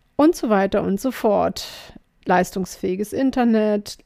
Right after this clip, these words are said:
Laptops, Computer, so. Damit verschärfen sich die Ungleichheiten im Bereich der Bildungschancen.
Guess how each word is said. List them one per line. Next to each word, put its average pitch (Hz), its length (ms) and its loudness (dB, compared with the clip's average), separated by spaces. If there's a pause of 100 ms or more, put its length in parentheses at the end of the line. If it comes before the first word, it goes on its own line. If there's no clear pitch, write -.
(200)
Laptops, 214 640 -4
Computer, 190 1080 -2 (560)
so. 185 400 -8 (800)
Damit 294 260 4
verschärfen 233 500 0
sich 208 140 -2
die - 140 -6
Ungleichheiten 214 720 0
im 190 80 -2
Bereich 185 300 -2
der 220 100 -2
Bildungschancen. 202 840 0